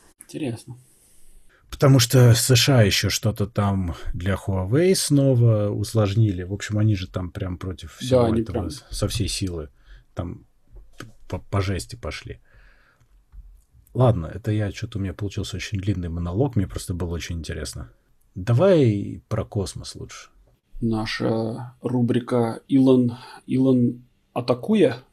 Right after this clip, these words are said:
Speaker 2: И, да, и, Илон тестируя. Э,
Speaker 1: Тестируя.
Speaker 2: ну, тут появились результаты тестов Старлинка. Это интернет со спутника для всех, теоретически.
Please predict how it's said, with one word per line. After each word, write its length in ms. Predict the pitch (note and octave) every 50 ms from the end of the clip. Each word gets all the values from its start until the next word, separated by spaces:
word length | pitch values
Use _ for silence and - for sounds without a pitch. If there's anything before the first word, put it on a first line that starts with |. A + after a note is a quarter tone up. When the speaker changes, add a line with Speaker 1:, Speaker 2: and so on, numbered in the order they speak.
| _ _
Speaker 2:
И, 240 | - D#3+ C#3 C#3 C3
да, 840 | B2 G2+ G2 F#2 F2 A2 A2+ A#2+ C#3 C#3+ C3+ B2 G2+ F#2 F2+ F2 - - - _ - - _ _ - - -
и, 280 | B2 B2 D3 C#3+ A2 - - - _ _ - - - - - - - - - - - - _ - - - -
Илон 340 | - B2+ C3 C#3 C#3 B2+ A#2 A#2
тестируя. 680 | - A#2+ A#2 - - E3 E3 C#3 A#2+ G2 F2 E2 D2+ - - _ - - - - - - - - _ _ - -
Э, 200 | - G2+ G2 -
Speaker 1:
Тестируя. 640 | - B2 A#2+ - - - - - - - - - - _ _ - _ _ _ _ _ -
Speaker 2:
ну, 80 | C3
тут 200 | A#2+ D#3 C#3 A#2
появились 560 | - D3 C#3+ D3 D3+ E3 D3+ A#2+ G#2 - - -
результаты 580 | A2+ G#2+ G#2 A#2+ A#2 A2+ - B2 A2+ A#2 - -
тестов 600 | - - B2 C#3+ C#3+ - - - G#2 - - -
Старлинка. 640 | - - - G#2 A2+ A2+ A#2 C#3 D#3+ D3+ - -
Это 340 | G2 - G2+ G2 - - G2
интернет 800 | F#2 F#2 - - F#2+ F#2+ G2 G2 F#2+ F2+ E2+ - - - - _ _ -
со 180 | - - G2
спутника 640 | F2+ - - - C#3+ C3 - C3 A#2+ - F2+ E2 D#2+ - _ -
для 180 | G2 F2 F2+ E2+
всех, 420 | - - G2+ F2 D2+ - - _ _ _ _ _ _
теоретически. 760 | - - F2 E2 E2 - E2 D#2 D#2 F2+ - - - D#2+ -